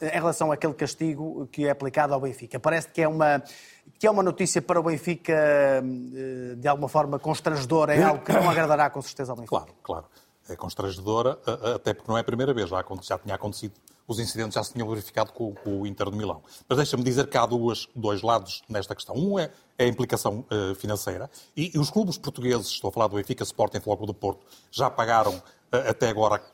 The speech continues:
Speaker 2: eh, eh, quatrocentos e sessenta e oito mil euros só em multas. Eh, eh, e estou a falar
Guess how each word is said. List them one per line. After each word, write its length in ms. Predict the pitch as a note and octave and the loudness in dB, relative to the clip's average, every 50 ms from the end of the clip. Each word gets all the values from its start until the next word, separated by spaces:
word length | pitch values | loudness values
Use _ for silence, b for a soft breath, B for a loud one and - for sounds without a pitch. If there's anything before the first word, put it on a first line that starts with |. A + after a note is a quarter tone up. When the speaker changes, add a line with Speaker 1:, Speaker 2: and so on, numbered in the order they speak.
| _ _ _ _ _ | _ _ _ _ _
Speaker 2:
eh, 40 | B2 | -6
eh, 320 | C3 C3 A#2 A2+ G#2 G2+ F#2 - | -4 -4 -4 -4 -4 -6 -8 -6
quatrocentos 580 | - - A2+ - - - - D3+ C#3+ C#3+ - - | -4 -2 -2 -2 -2 0 0 0 0 0 -4 -4
e 60 | B2 | -6
sessenta 440 | - - - - C#3+ B2 - - A#2 | -4 -4 -2 0 0 0 0 -2 -4
e 100 | A2+ A#2+ | -2 -2
oito 320 | A#2+ A#2+ B2 - - - _ _ | -2 -2 -4 -10 -20 -20 _ _
mil 400 | B2+ C3 D#3+ F#3 F#3 D3+ C#3 F3 - - | -8 -6 -2 -2 -2 -2 -2 -6 -4 -2
euros 440 | A#2+ A2+ A2 G#2 G#2 G2 - - - | 0 0 2 0 0 -2 -4 -8 -10
só 240 | - - - A#3 A#3 | -6 -2 -2 0 0
em 60 | G#3 | 0
multas. 440 | D#3+ B2 A2 G#2+ - D3+ D#3 - - b b b b b b b b b _ - | 0 0 -2 -2 -6 -8 -10 -10 -14 b b b b b b b b b _ 2
Eh, 460 | C#3 C3+ D3 C3 B2 B2 B2+ C#3 C#3 | 2 2 4 4 4 4 4 4 0
eh, 60 | C3+ | -4
e 60 | D3 C#3 | -4 -4
estou 180 | - - F3 C#3+ | 0 2 2 2
a 40 | |
falar 240 | - E3 F3 F3+ D#3+ | 2 2 2 2 2